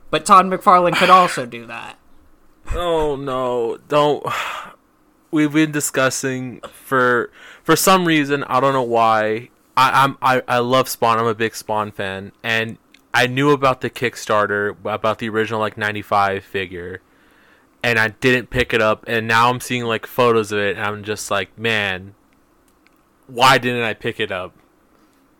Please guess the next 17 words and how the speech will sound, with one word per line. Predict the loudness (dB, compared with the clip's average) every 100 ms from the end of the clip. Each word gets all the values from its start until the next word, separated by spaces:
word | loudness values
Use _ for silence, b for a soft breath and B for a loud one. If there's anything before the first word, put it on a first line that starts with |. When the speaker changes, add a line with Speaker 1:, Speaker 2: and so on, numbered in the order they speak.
| _ -20
Speaker 1:
It's, | -16 -12 -12 -12
it's | -12
one | -6 -6
of | -4
those | -4 -4 -8
things | -8 -8 -8
that | -8
happens | -6 -6 -6 -6
a |
lot | -2 -2
with | -4 -8 -8
games, | -6 -6 -10
too, | -10 -8 -8
especially | -6 -8 -8 -10 -10
limited | -10 -12 -12
run. | -10 -10 -10 -10
Like, | -10 -10 -12